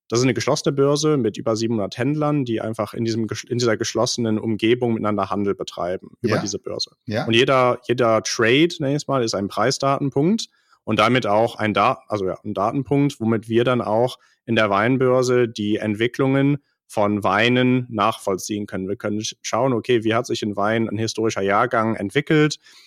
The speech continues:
Speaker 1: Äh, wie haben sich die letzten zwanzig Jahrgänge eines Weins entwickelt?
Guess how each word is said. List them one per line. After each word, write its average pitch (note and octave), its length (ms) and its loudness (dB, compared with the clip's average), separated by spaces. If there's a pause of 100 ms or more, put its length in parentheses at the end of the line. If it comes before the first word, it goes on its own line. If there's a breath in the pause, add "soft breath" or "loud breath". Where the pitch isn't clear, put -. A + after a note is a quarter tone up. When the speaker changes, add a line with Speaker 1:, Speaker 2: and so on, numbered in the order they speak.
(220 soft breath)
Speaker 1:
Äh, G#2 300 2
wie G#2+ 140 2
haben G#2+ 220 2
sich G#2 120 0
die G#2 100 -8
letzten G2+ 360 -4
zwanzig C3 400 2
Jahrgänge G2+ 420 0
eines F#2+ 260 -4
Weins F#2+ 260 -2
entwickelt? A2 540 -2